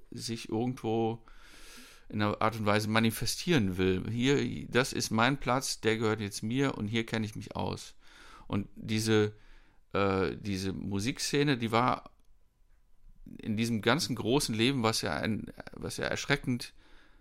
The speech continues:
äh, was einen ja als jungen Mensch erstmal erschreckt, wie groß die Möglichkeiten sind, hat man dann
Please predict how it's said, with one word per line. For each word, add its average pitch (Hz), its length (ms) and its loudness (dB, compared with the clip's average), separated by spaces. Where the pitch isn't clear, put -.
äh, - 80 -6
was 101 1080 0
einen 101 180 0
ja 87 80 2
als 85 160 0
jungen 110 200 2
Mensch 110 180 2
erstmal - 340 -2
erschreckt, - 640 -8
wie 110 180 -4
groß 110 300 0
die 104 80 -4
Möglichkeiten 113 640 -2
sind, 120 240 -4
hat - 240 -8
man 117 160 4
dann 120 300 6